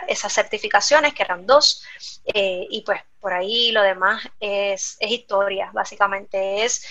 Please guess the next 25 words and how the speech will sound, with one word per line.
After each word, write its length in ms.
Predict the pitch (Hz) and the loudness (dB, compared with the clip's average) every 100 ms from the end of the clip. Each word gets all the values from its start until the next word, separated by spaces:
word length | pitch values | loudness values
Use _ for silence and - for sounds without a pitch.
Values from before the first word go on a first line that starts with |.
| - | -14
sencillamente 800 | - 220 220 220 233 240 247 233 | -4 -4 2 6 6 4 2 0
tú 160 | 220 220 | 0 -6
conectar 640 | - 220 202 - 202 247 285 | 0 2 2 4 8 8 6
con 140 | 302 | 2
lo 100 | 277 | 2
que 100 | 220 | 0
tú 240 | - 254 | -6 -6
realmente 580 | 254 262 226 262 262 277 | 4 4 4 -4 -2 -4
quieres. 640 | - 226 254 - - - - - - _ - | -2 -2 0 -2 -6 -10 -14 -20 -20 _ -2
Las, 240 | 214 202 - - | 2 2 -2 4
todos 340 | 254 269 311 | 8 10 8
sabemos 460 | - 233 202 208 254 | 6 4 4 2 -2
lo 100 | 254 | -2
que 140 | - | -4
queremos. 580 | - 196 185 180 - - - - - | -2 0 0 -4 -14 -16 -16 -18 -6
Yo 100 | 208 | -2
creo 180 | 214 233 | 2 2
que 280 | 247 233 214 | 6 6 4
es 100 | 202 | 6
darnos 300 | 202 196 233 | 6 6 2
la 80 | 262 | 0
oportunidad 560 | 254 - 247 247 254 | 0 -4 0 6 6
de 120 | 254 220 | 4 -2
ser 220 | - 185 | 0 4
valientes 760 | 185 180 233 302 349 359 - | 2 4 -2 0 -2 -2 -8